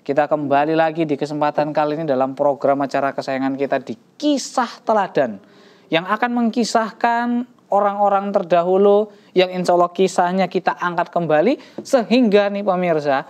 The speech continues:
kita itu bisa mendapatkan keteladanan dari orang-orang terdahulu. Hari ini pemirsa, kita akan kembali menceritakan tentang sosok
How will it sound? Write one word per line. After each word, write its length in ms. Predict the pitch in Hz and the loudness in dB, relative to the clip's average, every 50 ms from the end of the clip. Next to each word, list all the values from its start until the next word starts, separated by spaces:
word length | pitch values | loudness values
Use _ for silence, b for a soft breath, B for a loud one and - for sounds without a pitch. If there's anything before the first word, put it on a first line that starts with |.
| B B B | B B B
kita 240 | - 185 185 202 196 | -2 0 2 2 2
itu 160 | 196 220 214 | 4 2 2
bisa 320 | 190 170 175 156 160 170 | 4 4 2 4 2 0
mendapatkan 920 | 170 170 165 156 151 151 147 - 156 151 - - - 170 160 160 165 165 - | 0 0 0 0 0 0 2 0 -2 -2 -2 -4 -4 -4 -4 -4 -6 -12 -14
keteladanan 880 | _ - 175 165 - - 156 156 151 147 - 135 135 151 156 156 151 135 | _ -4 -4 -2 0 -2 -2 -2 -2 -2 -4 -2 0 0 -2 -2 -2 -4
dari 240 | 127 120 127 127 127 - - | -4 -2 -4 -6 -6 -6 -6
orang-orang 540 | 131 131 131 127 123 123 123 123 120 120 | -4 -4 -2 -4 -4 -4 -4 -4 -4 -6
terdahulu. 680 | 113 120 117 123 120 113 110 104 101 98 95 90 87 90 B B B B B B B B | -8 -10 -8 -8 -8 -6 -6 -6 -8 -8 -10 -12 -14 -18 B B B B B B B B
Hari 400 | 165 180 202 214 226 240 233 233 | -2 -2 -2 -2 0 0 0 0
ini 160 | 247 254 247 | 2 2 2
pemirsa, 560 | 240 240 240 233 240 233 226 214 233 240 233 | 2 2 2 2 0 0 0 0 0 0 0
kita 240 | 233 226 240 233 226 | 0 0 0 0 0
akan 160 | 233 226 226 | 0 -2 0
kembali 460 | 226 233 226 220 214 208 208 220 220 | -2 0 2 4 4 4 4 2 2
menceritakan 840 | 214 214 208 202 214 208 208 202 202 - 202 196 202 - 202 202 190 | 2 0 0 0 2 2 2 2 2 0 0 0 0 0 -2 0 0
tentang 480 | 208 196 190 185 190 190 185 185 170 | -2 -2 -2 0 0 0 0 -2 -8
sosok 800 | - - - 208 220 220 202 - - - 233 226 208 - - B | -10 -2 0 2 2 2 0 -4 -4 0 0 0 0 -2 -12 B